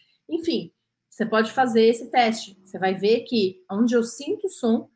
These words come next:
vai determinar como vai sair o som. Tipo, é impossível falar K, K, K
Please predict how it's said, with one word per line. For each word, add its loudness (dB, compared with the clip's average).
vai 2
determinar -2
como -2
vai 0
sair -6
o -12
som. -8
Tipo, -6
é 0
impossível -4
falar -2
K, 0
K, -6
K 2